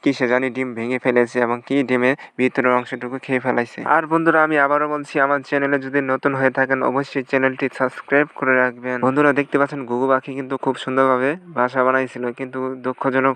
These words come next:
হলো কিসে জানি ডিমটা খেয়ে ফেলাইছে, তার জন্য অনেক দুঃখ লাগতেছে আমার। আর বন্ধুরা, এই ঘুঘু পাখি বাসাটা কিন্তু মাটি থেকে বিশ ফিট উপরে, আর বাসাটা কিন্তু বানিয়েছিল আম গাছের ডালে। আর বন্ধুরা, ঘুঘু পাখি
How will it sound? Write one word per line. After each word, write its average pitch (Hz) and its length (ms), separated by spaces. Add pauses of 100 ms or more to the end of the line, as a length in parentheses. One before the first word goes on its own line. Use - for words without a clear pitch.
হলো 131 180 (220)
কিসে 135 280
জানি 131 160 (100)
ডিমটা 131 320
খেয়ে 135 220
ফেলাইছে, 127 340 (120)
তার 123 200
জন্য 127 200
অনেক 131 120 (120)
দুঃখ 127 160 (140)
লাগতেছে 127 440
আমার। 123 160 (200)
আর 139 60 (120)
বন্ধুরা, 139 340
এই 135 120
ঘুঘু 127 240
পাখি 139 220 (100)
বাসাটা 135 300 (100)
কিন্তু 131 240 (120)
মাটি 127 280
থেকে 131 140 (100)
বিশ 131 160 (100)
ফিট 135 220 (200)
উপরে, 139 320 (100)
আর 135 80 (100)
বাসাটা 135 380
কিন্তু 143 220
বানিয়েছিল 135 400 (140)
আম 135 80 (100)
গাছের 131 340
ডালে। 123 240 (180)
আর 143 160
বন্ধুরা, 151 280 (180)
ঘুঘু 131 220
পাখি 147 200